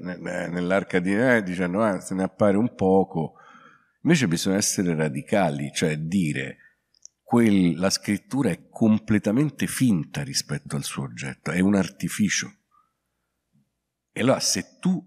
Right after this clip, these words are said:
a-, lavori su questa consapevole-, poi Longhi non è un esteta, un critico, mi-, non avrà mai nemmeno pensato, cioè, c'aveva da attribuire Caravaggi, eh, era il suo talento naturale,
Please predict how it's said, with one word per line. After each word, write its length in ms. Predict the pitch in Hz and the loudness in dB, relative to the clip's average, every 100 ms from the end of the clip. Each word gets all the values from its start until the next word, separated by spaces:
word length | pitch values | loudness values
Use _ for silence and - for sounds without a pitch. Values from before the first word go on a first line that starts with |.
| _ - | _ -10
a-, 160 | - - | -8 -2
lavori 560 | 92 90 117 160 92 | 0 2 2 2 0
su 220 | 71 73 - | -4 -10 -6
questa 340 | 92 - 85 | -4 -2 -6
consapevole-, 760 | - 78 - 73 76 73 73 - | -6 -10 -10 -10 -8 -8 -10 -6
poi 160 | 139 - | -6 -2
Longhi 340 | 117 87 71 85 | -2 0 -2 -6
non 140 | 101 | -6
è 120 | 87 - - | -6 -10 -12
un 160 | 85 87 | -6 -4
esteta, 500 | 82 - 95 87 76 | -4 -2 0 0 -4
un 100 | 71 | -6
critico, 360 | 90 85 76 80 | -6 -4 -6 -8
mi-, 260 | 87 87 - | -8 -8 -6
non 340 | 85 92 92 | -4 -2 -2
avrà 240 | 87 90 92 | -2 0 0
mai 260 | 95 95 | -2 -2
nemmeno 500 | 90 101 107 101 92 | -2 0 0 0 -2
pensato, 580 | - 92 92 - 113 - | -4 -6 -4 -4 -4 -6
cioè, 140 | - 80 | -10 -6
c'aveva 380 | - 87 82 - - - - | -2 0 0 -4 -18 -18 -10
da 100 | 73 | -10
attribuire 680 | - 82 71 76 80 76 | -4 -4 0 0 2 0
Caravaggi, 680 | 71 76 76 101 87 80 78 | -4 -6 -2 0 -2 -4 -10
eh, 480 | 78 - - - - - | -12 -14 -20 -16 -8 -2
era 140 | 104 | 0
il 100 | 90 | 0
suo 180 | - 90 | -4 -10
talento 480 | - 82 98 - 90 | -8 -6 -6 -8 -8
naturale, 720 | 78 76 110 123 82 71 | -6 -6 0 2 2 -2